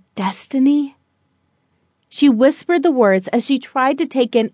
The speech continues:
everything that had just happened in the last few moments.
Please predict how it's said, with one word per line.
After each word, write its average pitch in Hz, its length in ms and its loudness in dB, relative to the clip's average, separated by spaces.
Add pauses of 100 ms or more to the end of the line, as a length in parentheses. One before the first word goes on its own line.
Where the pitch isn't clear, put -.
everything 262 640 -4
that 202 140 -2
had 214 180 -2
just 240 400 0
happened 254 480 -2
in 196 80 -4
the 196 140 -4
last 202 360 0
few 208 160 -4
moments. 196 600 -4